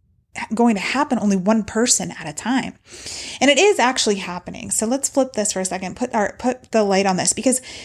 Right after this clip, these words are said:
the interventions, interventions are happening.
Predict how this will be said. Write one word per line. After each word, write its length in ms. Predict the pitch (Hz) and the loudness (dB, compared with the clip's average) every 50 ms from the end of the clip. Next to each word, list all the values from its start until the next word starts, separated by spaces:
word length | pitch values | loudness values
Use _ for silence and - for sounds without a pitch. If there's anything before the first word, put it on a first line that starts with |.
| - - - - - _ _ _ _ _ _ _ _ _ - | -18 -18 -20 -20 -20 _ _ _ _ _ _ _ _ _ -4
the 220 | 247 226 262 - | 0 0 2 2
interventions, 720 | 277 285 339 330 330 311 285 - 277 269 226 - - - - | 2 2 4 4 4 2 2 2 2 2 2 2 0 0 2
interventions 500 | 262 285 339 320 320 302 - - 269 233 | 2 4 4 4 4 4 4 4 2 2
are 160 | - 220 233 | 2 2 2
happening. 600 | 226 220 208 220 254 - 254 208 - - 185 - | 2 2 2 0 0 0 -2 -4 -4 -6 -12 -16